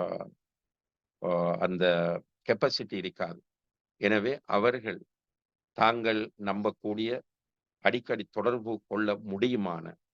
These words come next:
ஒரு ஆலிமை அவர்கள் தங்களுடைய வழிகாட்டியாக வைத்துக்கொண்டு, அவர்களிடமிருந்து ஃபிக்ஹ் சட்டங்களை பெற்று நடைமுறைப்படுத்துவதே மிக பொருத்தமானதாகும். அதற்கான ஒரு இலகுவான வழிகாட்டியாகத்தான்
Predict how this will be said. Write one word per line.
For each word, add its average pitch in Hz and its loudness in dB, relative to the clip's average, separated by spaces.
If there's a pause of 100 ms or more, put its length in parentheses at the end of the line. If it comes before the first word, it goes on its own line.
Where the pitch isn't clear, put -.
(360)
ஒரு 107 4 (680)
ஆலிமை 101 2 (480)
அவர்கள் 107 2
தங்களுடைய 98 -2
வழிகாட்டியாக 92 0
வைத்துக்கொண்டு, 98 -4 (440)
அவர்களிடமிருந்து 107 0
ஃபிக்ஹ் 117 -8
சட்டங்களை 90 -6
பெற்று - -6 (480)
நடைமுறைப்படுத்துவதே 98 0 (100)
மிக 92 -2
பொருத்தமானதாகும். 87 -2 (420)
அதற்கான 113 2
ஒரு 98 -2
இலகுவான 107 -2
வழிகாட்டியாகத்தான் 98 -4